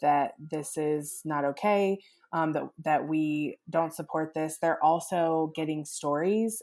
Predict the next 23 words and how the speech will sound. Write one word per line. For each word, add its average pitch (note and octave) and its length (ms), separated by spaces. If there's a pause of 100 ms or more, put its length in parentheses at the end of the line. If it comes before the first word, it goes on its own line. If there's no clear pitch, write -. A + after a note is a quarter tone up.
Um, D#3 200
they're D3 100
collecting D#3 440
stories D3+ 680
and, C3+ 240 (440)
um, C#3+ 380 (100)
for D#3+ 100
lack D3+ 200
of D#3 60
a D3 40
better D3 220
word, C#3 200
testimonies D#3 840
from D#3 220
folks D#3 500 (120)
who, D3+ 400 (440)
um, D3+ 460 (140)
are D3 500
affect-, D3+ 420
like, D#3 200 (420)
directly D#3+ 400
affected F3 720
by, F3+ 440